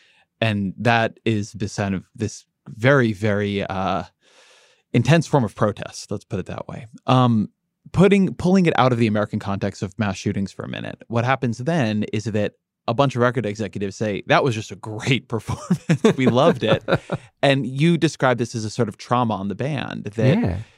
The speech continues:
Speaker 1: they, you have this kind of idea from the Situationists that to become, to, to, to oppose a spectacle is to become part of the spectacle. And I actually ended up quoting this recently. I, I don't know how much you know about me, but I'm a political journalist when I'm not,
Speaker 2: Mm-hmm.
Speaker 1: um,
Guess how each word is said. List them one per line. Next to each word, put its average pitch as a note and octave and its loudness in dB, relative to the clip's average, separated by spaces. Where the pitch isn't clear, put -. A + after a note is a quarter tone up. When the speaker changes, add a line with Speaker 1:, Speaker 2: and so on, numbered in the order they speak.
Speaker 1:
they, A2 2
you A#2 2
have A2+ 4
this G#2+ -2
kind A2+ -4
of G#2 -4
idea G#2 0
from G#2 -4
the G2 0
Situationists A2+ 0
that G#2+ 0
to G#2 -4
become, G#2+ 0
to, B2+ 4
to, A#2+ 0
to B2 2
oppose C3+ 2
a A2 -10
spectacle G2 0
is G#2 -2
to - -18
become G#2+ -2
part F#2+ -2
of F2+ -6
the G#2 -8
spectacle. - -2
And A2 2
I C#3+ 4
actually D3+ 2
ended C#3+ 4
up A#2 0
quoting E3 2
this G#2+ -4
recently. G2 -4
I, G#2 2
I B2 4
don't A#2+ 4
know A2 2
how A2 0
much G#2 -4
you G2 -6
know G2 -2
about F#2+ -4
me, A2 0
but G2 -4
I'm F#2+ -4
a F2 -4
political - -2
journalist F2+ -4
when G2 -4
I'm F#2 -4
not, F#2+ 0
Speaker 2:
Mm-hmm. C3+ 6
Speaker 1:
um, F#2 0